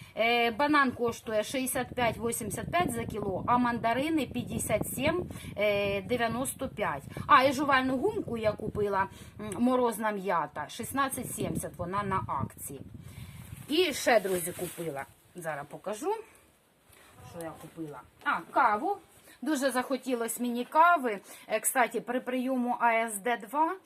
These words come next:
ем, не можна вживати зовсім алкоголь. Ну, алкоголь я зовсім не вживаю, в принципі, в своєму житті. Але і каву треба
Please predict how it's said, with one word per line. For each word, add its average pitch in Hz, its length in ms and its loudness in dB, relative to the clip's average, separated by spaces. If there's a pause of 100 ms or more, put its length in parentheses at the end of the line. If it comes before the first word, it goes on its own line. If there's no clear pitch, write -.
(220)
ем, 208 280 -2 (420)
не 247 160 2
можна 240 340 2
вживати 202 440 -2
зовсім 196 400 -4
алкоголь. 196 500 -2
Ну, 277 120 0
алкоголь 196 380 -4
я 175 140 -4
зовсім 185 420 -4
не 349 140 -4
вживаю, 330 480 -4
в 302 40 -10
принципі, 311 460 -4
в 269 60 -12
своєму 285 320 -6
житті. 269 340 -10 (280)
Але 247 240 2
і 233 160 -4
каву 269 400 -2
треба 202 440 -2